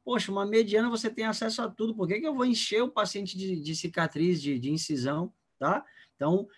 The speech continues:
muito cuidado com isso daí também. Pensar no, em quem tá sendo anestesiado ali, não é pensar só no teu lado não também.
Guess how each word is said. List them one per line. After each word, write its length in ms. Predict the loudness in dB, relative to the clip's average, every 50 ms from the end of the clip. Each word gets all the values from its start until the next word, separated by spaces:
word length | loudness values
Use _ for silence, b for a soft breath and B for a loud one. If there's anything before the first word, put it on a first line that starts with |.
| B B _
muito 280 | 2 2 2 2 2 0
cuidado 380 | -2 2 2 4 4 4 2
com 80 | 2 0
isso 140 | -2 -2 -2 -2
daí 160 | 0 0 0
também. 280 | 0 0 0 2 0 0
Pensar 440 | 0 2 2 2 2 2 0 2 2
no, 260 | 2 2 0 0 -2 -4 -12 _ _
em 160 | -2 -2 -2
quem 300 | -2 -4 -6 -2 -2 0
tá 180 | 0 0 0 -2
sendo 200 | -2 -2 -2 0
anestesiado 680 | 2 0 0 0 0 0 0 0 0 0 0 0 -2 -4
ali, 320 | -2 -2 -2 -2 -2 -6 _ _
não 120 | -8 -8
é 40 | -8
pensar 400 | -6 -6 -6 -6 -4 -4 -4 -4 -4
só 140 | -6 -6
no 100 | -6 -6 -6
teu 160 | -6 -6 -4
lado 280 | -2 -2 -2 -2 -2 -2
não 200 | -2 -2 -2 -4
também. 360 | -4 -6 -6 -6 -8 -10